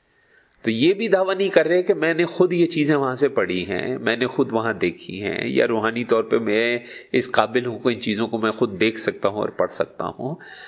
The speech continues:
عاجزی کا حال یہ کہ کہتے ہیں کہ س-،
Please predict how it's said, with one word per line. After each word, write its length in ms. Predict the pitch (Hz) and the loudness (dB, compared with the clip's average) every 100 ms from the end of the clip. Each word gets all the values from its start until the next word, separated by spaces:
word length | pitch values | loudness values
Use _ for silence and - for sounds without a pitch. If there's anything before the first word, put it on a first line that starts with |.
| - - | -8 0
عاجزی 420 | 110 127 - 165 | 0 0 -2 2
کا 340 | 156 147 143 - - - - | 4 4 4 0 -10 -20 -6
حال 300 | - 127 151 | 0 0 2
یہ 200 | 156 156 | 2 2
کہ 140 | 165 | 2
کہتے 320 | 156 139 135 | 2 2 2
ہیں 120 | 151 160 | 0 2
کہ 120 | 170 | 0
س-، 280 | - - | 0 -8